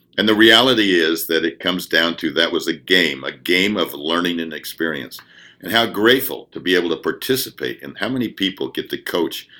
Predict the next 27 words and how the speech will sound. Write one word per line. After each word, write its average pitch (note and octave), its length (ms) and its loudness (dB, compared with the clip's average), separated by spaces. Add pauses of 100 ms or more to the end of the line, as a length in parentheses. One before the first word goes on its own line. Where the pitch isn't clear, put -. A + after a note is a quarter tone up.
(120)
in D2+ 140 -8
the D2 80 -8
Super C2+ 300 -2
Bowl? A1 320 -12
How F2 100 -2
many G2 160 -2
people E2+ 240 -2
get D#2 160 -6
to D#2 80 -10
play F2+ 340 2
in D#2+ 100 0
the C2+ 60 -8
Super C2 280 -10
Bowl? A1+ 260 -14 (280)
How F2+ 120 -2
many G2 160 0
people E2+ 240 -2
get D#2+ 200 -4
that D2 140 0
experience? C#2+ 760 -6 (400)
And F2 120 -4
what A#2 200 4
an C#3 100 2
experience G2+ 600 -2
to - 140 -8
learn D#2 460 -2
from. A1 340 -12